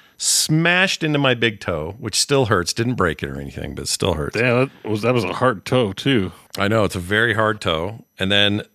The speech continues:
Speaker 1: and then
Speaker 2: Was
Speaker 1: make
Speaker 2: it
Speaker 1: to
Speaker 2: the
Speaker 1: make
Speaker 2: big, was it the big toe? Hang on.
Speaker 1: Yeah,
Speaker 2: Details.
Speaker 1: big
Speaker 2: Was it
Speaker 1: toe,
Speaker 2: the
Speaker 1: big
Speaker 2: big
Speaker 1: toe.
Speaker 2: toe?
Speaker 1: Big,
Speaker 2: Yeah,
Speaker 1: big
Speaker 2: do you
Speaker 1: fat
Speaker 2: have
Speaker 1: toe.
Speaker 2: this problem? Like, I find as I get older, my big toe is like, like,
Speaker 1: Well,
Speaker 2: the toenail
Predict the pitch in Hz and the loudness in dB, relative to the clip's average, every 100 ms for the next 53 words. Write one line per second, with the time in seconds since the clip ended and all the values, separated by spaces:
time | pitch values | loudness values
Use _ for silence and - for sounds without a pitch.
0 | - - 110 120 170 135 131 135 165 147 | -14 -2 0 2 4 2 2 2 4 4
1 | 151 185 165 160 160 120 147 - 175 190 | 4 4 2 2 2 2 0 2 2 2
2 | 170 127 104 87 - 131 120 - 131 123 | 2 2 0 -2 -6 0 0 2 0 2
3 | 113 95 113 120 104 85 - - - - | 2 2 4 4 4 0 -2 -20 -18 -12
4 | - _ - 156 180 196 220 226 214 220 | -12 _ -4 -2 2 2 4 2 0 -2
5 | - 190 185 208 147 123 - 143 - 165 | -2 -4 -2 0 0 0 0 0 2 4
6 | 151 127 110 117 107 123 135 110 107 117 | 4 2 2 4 4 4 4 4 2 0
7 | 127 - 160 151 110 123 92 87 80 _ | -2 0 2 2 2 0 -2 -2 -6 _
8 | _ _ _ _ _ _ _ _ _ _ | _ _ _ _ _ _ _ _ _ _
9 | _ _ _ _ - 110 104 - - 113 | _ _ _ _ -4 0 0 0 2 4
10 | 123 147 151 170 | 6 4 4 2